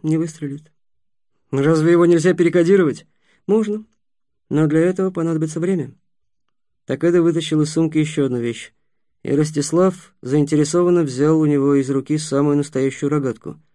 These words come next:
Но рогатка была непростая. Она имела анатомическую рукоять,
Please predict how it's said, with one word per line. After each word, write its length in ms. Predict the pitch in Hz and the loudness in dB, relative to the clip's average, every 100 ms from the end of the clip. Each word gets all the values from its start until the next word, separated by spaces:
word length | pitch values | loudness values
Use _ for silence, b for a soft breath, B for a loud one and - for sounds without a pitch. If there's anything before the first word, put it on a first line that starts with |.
| _ _ _ _ _ | _ _ _ _ _
Но 160 | 120 123 | -6 -4
рогатка 380 | 127 135 147 151 | -2 -4 -4 -2
была 180 | 151 | -2
непростая. 600 | 147 151 160 - 143 113 - _ _ _ _ | -2 -6 -10 -10 -10 -12 -18 _ _ _ _
Она 300 | - 135 156 | -4 0 2
имела 360 | 156 170 170 170 | 2 2 0 -2
анатомическую 840 | 151 156 151 156 160 156 - - 156 | -2 -2 0 0 0 -2 -6 -2 -2
рукоять, 580 | 156 175 147 110 - | -2 -2 -2 -4 -10